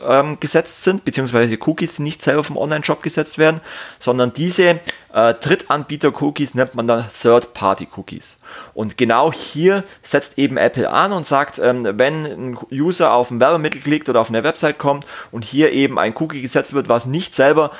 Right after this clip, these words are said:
von der betretenen Website gesetzt wird, also kein First-Party-Cookie, dann, ähm, ist es ein Third-Party-Cookie und dieses wurde bisher eben immer dann nach vierundzwanzig Stunden, ähm, gelöscht. Nun geht es allerdings, ähm, weiter,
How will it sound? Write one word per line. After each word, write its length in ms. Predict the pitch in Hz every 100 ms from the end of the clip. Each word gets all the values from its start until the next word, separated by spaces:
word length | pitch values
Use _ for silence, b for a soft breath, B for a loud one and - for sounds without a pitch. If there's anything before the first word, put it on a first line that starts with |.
| B -
von 380 | - 139 160 -
der 200 | 117 127
betretenen 580 | 131 - 151 156 135 117
Website 460 | 139 - 127 123
gesetzt 400 | 110 104 143 -
wird, 100 | 160
also 180 | 139 127
kein 280 | - 127 -
First-Party-Cookie, 840 | - 143 175 - 147 143 - 156 143
dann, 220 | 127 113 B B -
ähm, 320 | 113 113 110
ist 140 | 123
es 60 | 113
ein 100 | 110
Third-Party-Cookie 920 | 151 185 - 170 160 156 165 151 151 B B
und 180 | - 120
dieses 380 | 139 143 151 - B
wurde 320 | 101 120 131 127
bisher 400 | 143 - 131 -
eben 240 | 120 123
immer 320 | - 143 135 -
dann 280 | 117 117 117
nach 300 | 110 113 131
vierundzwanzig 720 | - 123 131 - 120 120 113
Stunden, 460 | - 117 120 123 120 -
ähm, 240 | 98 101
gelöscht. 520 | 101 82 82 - - - _ _ _ _ _ _ _ _ B B B -
Nun 180 | 147 214
geht 100 | 180
es 120 | 170
allerdings, 460 | 123 - 143 135 -
ähm, 340 | 120 110 107
weiter, 560 | 90 67 185 - 190